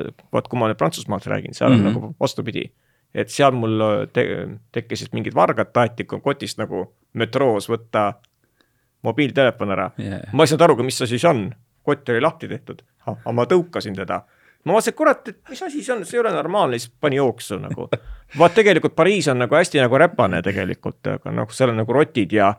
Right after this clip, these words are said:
Speaker 1: aga tegelikult, no Pariis muidugi, kui on need sellised moe, mingisugust-, mingisugused fashion tänavad, vaat,
Speaker 2: Mhm.
Speaker 1: vaat seal on teine maailm. Seal on puhtus, need,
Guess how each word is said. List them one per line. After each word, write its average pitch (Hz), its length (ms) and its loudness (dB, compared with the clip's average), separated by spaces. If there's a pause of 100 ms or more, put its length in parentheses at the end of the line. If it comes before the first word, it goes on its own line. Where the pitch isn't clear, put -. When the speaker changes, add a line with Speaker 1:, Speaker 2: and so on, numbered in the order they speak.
(1200)
Speaker 1:
aga 123 640 2 (360)
tegelikult, 160 520 2
no 170 160 6
Pariis 190 400 4
muidugi, 160 460 4 (680)
kui 156 160 6
on 139 140 2
need 135 200 4
sellised 139 380 0
moe, 160 360 8 (440)
mingisugust-, 113 640 -2
mingisugused 113 540 -4
fashion 170 340 4
tänavad, 98 400 -2
vaat, 113 180 6
Speaker 2:
Mhm. 98 100 -2
Speaker 1:
vaat 113 120 0
seal 185 140 4
on 170 80 4
teine 123 240 4
maailm. 92 340 0 (300)
Seal 131 200 0
on 117 100 -2
puhtus, 165 600 0 (380)
need, 104 320 -4